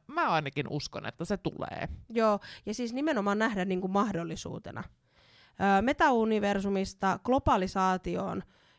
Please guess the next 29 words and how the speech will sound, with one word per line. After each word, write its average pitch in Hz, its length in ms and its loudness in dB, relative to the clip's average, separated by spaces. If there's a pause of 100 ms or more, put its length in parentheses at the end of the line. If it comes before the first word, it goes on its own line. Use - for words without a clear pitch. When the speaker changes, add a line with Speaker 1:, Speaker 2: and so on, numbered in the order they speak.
Speaker 2:
Kiina 254 400 2
ikääntyy. 202 500 0
Siis 220 200 -2
mieti, 453 340 2 (220)
kun 277 120 -8
mehän 311 220 6
puhutaan 254 220 4
täällä 214 140 4
Suomessa, 185 560 2
että, - 240 -8
että 196 140 -8
suomalaiset 180 600 2
niinku 165 280 -8
ikääntyy 175 540 -2
ja 139 120 -4
isot 175 320 -4
eläkeluokat, 170 680 -4 (220)
mut 202 180 0 (100)
Kiinassa 262 720 6
on 214 120 6
tää 214 160 2
sama 220 400 6 (320)
tapu. - 320 4 (560)
Apua! 415 640 12 (200)
<laughs> - 160 -6
Siis 427 160 -2
kuka 440 360 4
tekee 349 400 0
meidän 302 340 2